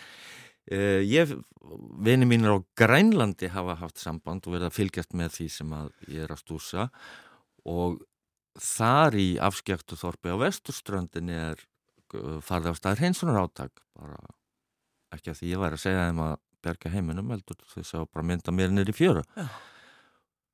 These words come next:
Speaker 1: Eh, þannig að nú er þau byrjuð í litlu þorpi á Grænlandi að taka til.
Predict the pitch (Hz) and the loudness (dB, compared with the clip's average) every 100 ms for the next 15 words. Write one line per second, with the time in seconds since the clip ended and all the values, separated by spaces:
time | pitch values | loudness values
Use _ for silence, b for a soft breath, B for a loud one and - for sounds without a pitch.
0 | _ - 87 85 82 76 95 92 92 104 | _ -12 -6 -2 -4 -4 -4 0 2 4
1 | 107 95 101 - 95 101 98 101 104 104 | 2 4 0 2 4 6 6 4 2 0
2 | 113 123 - 143 180 202 123 95 82 78 | -4 -2 0 0 2 2 2 0 -4 -4
3 | 78 - - | -10 -10 -12